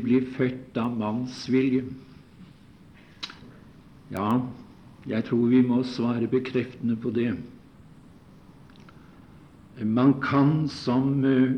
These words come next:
en forkynner benytte seg av en menneskelig overtalelse,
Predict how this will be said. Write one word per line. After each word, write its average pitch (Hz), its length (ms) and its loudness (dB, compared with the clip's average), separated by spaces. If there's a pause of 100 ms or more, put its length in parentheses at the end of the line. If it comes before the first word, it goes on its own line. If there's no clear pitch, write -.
en 120 200 2
forkynner 117 760 2 (1000)
benytte 131 520 6
seg 135 540 2
av 127 480 2 (460)
en 123 440 4 (160)
menneskelig 123 1300 2 (480)
overtalelse, 117 1900 0